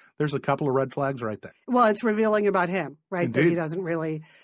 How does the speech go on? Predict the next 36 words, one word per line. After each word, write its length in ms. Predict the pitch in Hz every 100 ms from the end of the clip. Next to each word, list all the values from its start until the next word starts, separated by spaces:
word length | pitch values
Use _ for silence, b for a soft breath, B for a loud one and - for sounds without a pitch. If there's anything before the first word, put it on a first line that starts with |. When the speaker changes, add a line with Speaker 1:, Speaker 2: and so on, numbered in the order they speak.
| b
Speaker 2:
listen 320 | 240 214 208 202
to 80 |
people 600 | 202 190 190 170 165 165 -
or 140 | 214
read 240 | 175 185 180
or 100 | 165
understand 520 | 160 151 - 147 135
them. 80 | 139 _ -
Speaker 1:
People 500 | - 233 240 240 190
who 580 | - 165 156 156 151 -
are 560 | 127 120 120 117 123 -
overly 360 | 135 123 123 107
self-focused 920 | - 113 110 - 131 220 285 - -
and 280 | - 127 120 -
are 120 | 127
not 440 | 113 113 113 135 - _ _ 120 104
really 440 | 123 143 151 156 160 -
fully 200 | 120 127
paying 220 | 131 123
attention 440 | 113 123 123 - 110
to 100 | 110
others 400 | 113 139 180 180 -
are 180 | 131 127
dangerous, 800 | 117 107 131 156 143 127 117 -
not 240 | 120 127 147
only 260 | 135 120
because 640 | 110 113 - 120 117 110 117
they're 160 | 117 113
not 280 | 117 113
going 200 | 131 117
to 60 | 110
pick 240 | - 135
up 180 | 117 120
on 320 | - 117 117 123
and 240 | 127 107
care 240 | - 120